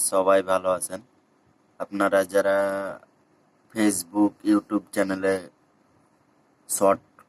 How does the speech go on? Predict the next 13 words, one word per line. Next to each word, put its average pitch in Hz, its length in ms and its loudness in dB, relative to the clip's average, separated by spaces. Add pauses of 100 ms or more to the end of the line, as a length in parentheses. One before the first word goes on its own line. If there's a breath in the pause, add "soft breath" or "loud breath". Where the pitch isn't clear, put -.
(220)
ভিডিও 98 260 -4 (100)
নিয়ে 92 120 -4 (120)
কাজ 92 120 2 (120)
করেন, 85 200 -4 (200)
তাদের 92 300 0 (120)
জন্য 90 220 -6 (380)
আমাদের 85 380 -10 (920)
কিছু 104 200 -10 (180)
প্রিমিয়াম 98 460 0 (200)
কোয়ালিটির 95 580 0
হচ্ছে 90 280 -10 (600)
শর্ট 101 220 4 (220)
ভিডিও 95 380 0